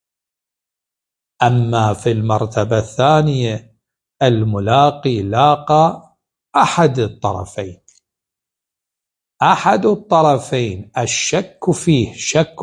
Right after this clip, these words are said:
سببي، ولكنه ليس مجرى الأصل العملي، لأنه معارض بالأصل العملي، عملي في الطرف الآخر،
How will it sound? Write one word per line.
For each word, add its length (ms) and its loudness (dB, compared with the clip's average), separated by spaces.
سببي، 720 -4
ولكنه 1040 2
ليس 360 0
مجرى 480 0
الأصل 500 -2
العملي، 640 -2
لأنه 560 0
معارض 720 2
بالأصل 440 -2
العملي، 720 2
عملي 420 2
في 100 -10
الطرف 440 0
الآخر، 540 -2